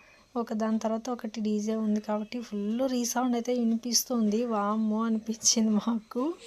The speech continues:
ఎక్కడ లేని డీజే శబ్దం మొత్తం అక్కడే వినిపిస్తుంది. పెద్ద పెద్ద డీజేలు అనమాట.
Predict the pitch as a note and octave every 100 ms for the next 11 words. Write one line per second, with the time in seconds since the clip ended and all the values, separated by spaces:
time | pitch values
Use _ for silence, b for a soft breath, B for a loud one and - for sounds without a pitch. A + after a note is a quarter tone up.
0 | B B B B B - A3+ - A#3+ A#3
1 | A#3 A3+ A3+ A3+ A3+ A3 G#3 A3+ A3+ A3
2 | C4 B3+ A#3+ A#3+ A3+ A#3 A3+ G#3+ A3+ -
3 | - G#3+ G3+ A3+ A#3 F3+ F3+ A#3 A#3 A#3
4 | B3 A#3+ A#3 A#3 A#3 A3+ A3+ G#3+